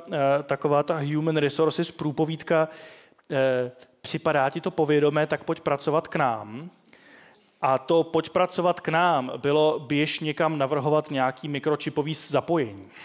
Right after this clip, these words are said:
Eh, nevím, jestli jako těm náborářům té firmy, já už jsem to bohužel teďka nebyl schopný vygooglit, kdo, kdo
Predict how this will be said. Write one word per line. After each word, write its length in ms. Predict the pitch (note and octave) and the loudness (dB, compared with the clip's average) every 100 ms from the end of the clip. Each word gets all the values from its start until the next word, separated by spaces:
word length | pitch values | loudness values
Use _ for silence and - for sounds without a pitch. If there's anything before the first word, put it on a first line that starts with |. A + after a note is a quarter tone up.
| - - - _ _ - - - - - - - | -20 -20 -20 _ _ -20 -20 -20 -20 -20 -10 0
Eh, 440 | B2+ B2+ C3 C#3 - - _ _ _ - | 2 4 4 2 -4 -14 _ _ _ -6
nevím, 340 | D#3 E3+ G3+ | 0 2 2
jestli 240 | G3 - F#3 | 0 2 2
jako 220 | F3 F3+ | 4 2
těm 200 | F#3 F3 | 0 2
náborářům 580 | D3+ D#3 E3+ D#3 E3 F3 | 2 2 2 2 0 -4
té 120 | F3+ | -4
firmy, 240 | D#3+ D#3 | -2 2
já 60 | D3+ | 2
už 80 | D3 | 2
jsem 100 | E3 | -2
to 60 | |
bohužel 340 | D3 C#3 D#3 D#3 | 0 0 2 0
teďka 240 | D3+ E3+ | 0 -2
nebyl 200 | D3 D3+ | 0 0
schopný 280 | - D3 D#3+ | -2 -2 -2
vygooglit, 640 | C3+ B2+ C#3+ D3+ D3+ D3+ D3 C#3 | -2 -4 0 2 2 0 0 2
kdo, 400 | C#3 C#3+ D3 D3 | 2 2 2 0
kdo 280 | C3+ C#3 | 2 0